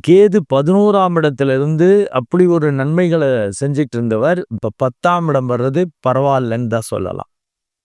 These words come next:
புதிய தொழில், வேலை அமையும். ஆனா, வேலை, தொழில் ரீதியாக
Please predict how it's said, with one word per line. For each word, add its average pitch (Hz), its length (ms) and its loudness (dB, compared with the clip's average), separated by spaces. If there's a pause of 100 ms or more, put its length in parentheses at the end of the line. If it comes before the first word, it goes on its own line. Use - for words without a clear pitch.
(160)
புதிய 170 360 4
தொழில், 165 480 0
வேலை 165 420 2
அமையும். 147 420 0
ஆனா, 156 280 0
வேலை, 165 480 2
தொழில் 160 420 2
ரீதியாக 147 720 2